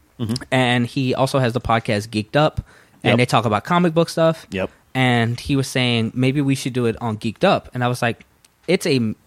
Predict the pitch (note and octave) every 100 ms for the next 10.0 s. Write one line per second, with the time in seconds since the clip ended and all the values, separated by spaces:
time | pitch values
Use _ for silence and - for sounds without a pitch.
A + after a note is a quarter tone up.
0 | - C3+ B2+ C#3 C3 A2 - - _ _
1 | _ _ - - C3+ B2+ A#2 A2 B2 G#2
2 | C3 G#2+ G2 G2 - _ _ _ - G#2+
3 | C3 A#2+ A#2+ C#3+ - - - - C#3 C#3+
4 | - - _ _ - E3+ D#3+ C3 B2 -
5 | - _ _ _ _ _ C3+ - F3 F3
6 | E3+ E2 B2+ B2 C#3+ E3 A#2+ G#2+ G#2+ B2+
7 | D3 C3+ G#2+ G2 G2 - - - G2 G2
8 | C3 A2 F#2+ G2 - _ _ _ _ _
9 | _ _ _ _ - B2 A#2 A#2 A2+